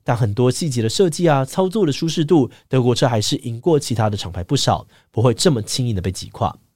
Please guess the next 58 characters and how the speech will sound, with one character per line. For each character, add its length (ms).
我 60
们 60
觉 120
得 100
大 160
家 80
对 180
于 40
德 200
国 160
车 200
之 180
所 180
以 40
有 100
信 180
心 220
哦， 240
除 160
了 60
德 160
国 100
车 160
本 180
身 140
的 60
品 180
质 240
没 100
有 120
到 180
很 100
差 220
之 220
外 160
呢， 240
更 140
重 120
要 60
的 60
是， 260
过 100
去 100
半 220
个 80
世 140
纪 140
以 40
来 220
累 180
积 220
下 180
来 140
的 40
好 140
口 160
碑， 260
让 180